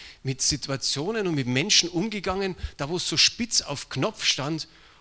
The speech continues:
und irgendwie was, ja, würden wir sagen, jetzt muss was getan werden. Ich habe einige Beispiele heute Morgen.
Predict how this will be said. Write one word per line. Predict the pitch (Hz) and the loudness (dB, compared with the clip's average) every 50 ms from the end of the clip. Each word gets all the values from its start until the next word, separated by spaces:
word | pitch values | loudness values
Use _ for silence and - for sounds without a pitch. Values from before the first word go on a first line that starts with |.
| _ | _
und | - 151 147 - - - | -4 -4 -4 -4 -6 -6
irgendwie | 170 151 202 208 196 180 151 160 175 170 | -4 -2 0 0 0 0 -2 -2 -2 -2
was, | 180 135 - - - - - _ _ _ _ _ _ _ | 0 0 0 0 -2 -4 -8 _ _ _ _ _ _ _
ja, | - 131 135 - - - - - - - - | -8 -6 -4 -2 -2 -2 -2 -4 -10 -12 -6
würden | 135 147 135 147 160 127 | -4 -2 -2 0 0 2
wir | 135 135 131 | 2 2 2
sagen, | - 147 135 127 - - - - | 2 0 -2 -6 -8 -12 -12 -6
jetzt | 123 - - | -4 -4 -2
muss | 135 135 131 - - | 0 0 0 0 -2
was | 147 151 - - | 0 -2 -2 -2
getan | - 147 - - 156 151 170 190 170 | -2 -4 -4 -4 -4 -4 -4 -4 -4
werden. | 160 131 120 107 95 98 104 - - - - 208 190 160 143 139 _ _ _ _ _ _ _ _ _ _ _ _ _ _ _ _ _ _ _ _ _ | -4 -4 -4 -6 -8 -10 -12 -16 -20 -20 -20 -20 -20 -20 -20 _ _ _ _ _ _ _ _ _ _ _ _ _ _ _ _ _ _ _ _ _ _
Ich | 117 113 - 139 | -6 -4 -4 -4
habe | 147 170 - - | -6 -8 -8 -6
einige | 113 147 170 175 175 185 165 | -2 0 0 0 0 0 -2
Beispiele | - 156 127 160 165 - - - 165 147 139 131 | -4 -4 -2 0 0 0 0 0 -2 -2 -2 -2
heute | 120 110 107 - 120 | -2 -2 -4 -4 -4
Morgen. | 113 104 95 98 98 101 98 | -4 -4 -6 -6 -8 -10 -12